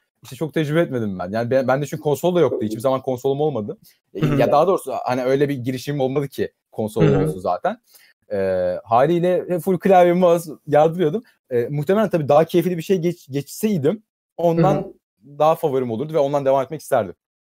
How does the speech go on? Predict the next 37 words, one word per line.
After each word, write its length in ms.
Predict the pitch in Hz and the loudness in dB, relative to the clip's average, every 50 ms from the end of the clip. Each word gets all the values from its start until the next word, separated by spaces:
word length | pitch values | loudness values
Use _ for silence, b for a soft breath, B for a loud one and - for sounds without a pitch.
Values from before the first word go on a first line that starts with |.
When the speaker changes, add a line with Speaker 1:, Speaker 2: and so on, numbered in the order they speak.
| _ _ _ _ _ - | _ _ _ _ _ -2
Speaker 2:
Yok, 80 | 208 | 0
Speaker 1:
Haliyle 140 | 165 180 175 | 0 0 0
Speaker 2:
kişisel 220 | 175 175 170 254 | 0 0 0 0
Speaker 1:
ben 60 | 262 254 | 2 2
o 20 | |
konuda 160 | 262 240 202 | 2 2 2
Speaker 2:
tercih 160 | 190 170 180 | 0 0 -2
Speaker 1:
çok 100 | 190 151 | -4 -2
Speaker 2:
tabii 200 | 143 190 214 285 | 0 0 0 2
de 20 | 294 | 2
Speaker 1:
bilmiyorum 240 | 247 180 143 - - | 0 0 0 -2 -6
yani. 140 | - _ _ | -14 _ _
Speaker 2:
günün 140 | - 165 165 | -6 -4 -4
Speaker 1:
Evet. 80 | 165 151 | -4 -4
Speaker 2:
sonunda. 480 | - 170 147 139 135 131 123 127 143 | -6 -6 -6 -6 -4 -4 -4 -2 0
Ben 280 | 175 202 214 208 196 185 | 0 0 0 0 -2 0
merak 340 | 185 190 202 214 220 214 226 | 0 2 2 2 2 2 0
ettiğimden 440 | 220 220 - 240 233 240 254 254 | -2 -2 -2 -2 0 0 0 0
sordum. 420 | 254 254 240 202 190 214 311 339 - B B B B | 0 2 2 2 2 2 -2 -6 -14 B B B B
Yani 140 | 175 175 156 | -2 -2 -2
Speaker 1:
Evet. 220 | 165 180 170 160 165 | -2 -6 -6 -2 0
Speaker 2:
ben 200 | 226 226 226 220 | 0 0 2 2
gamepad'i 440 | 220 226 220 185 - 180 185 214 196 | 4 4 2 2 2 0 0 2 2
daha 180 | 214 196 202 | 2 4 4
rahat 220 | 202 202 202 202 - | 4 2 2 0 0
buluyorum. 160 | 165 143 139 | -2 -2 -2
Şöyle 240 | - 196 180 175 175 | -2 -2 0 0 0
ya-, 300 | 170 175 180 - - - | 0 0 -2 -2 -4 -4
arkaya 380 | - 175 175 170 170 - 190 185 | -2 0 0 0 0 0 0 2
yaslanıp 500 | 175 170 160 - - 175 175 180 - - | 2 2 2 0 -2 -6 -6 -6 -6 -6
oyun 140 | 180 180 165 | -4 -4 -4
Speaker 1:
Tabii. 80 | 139 | -4
Speaker 2:
oynamak 360 | 131 135 147 175 196 180 - - | -4 -4 -2 -2 -2 -2 -2 -2
bana 220 | 170 170 175 170 | -2 0 0 2
daha 180 | 170 170 170 170 | 2 2 2 2
iyi 80 | 156 | 2
geliyor. 300 | 131 117 113 - - - | 0 -2 -4 -6 -8 -10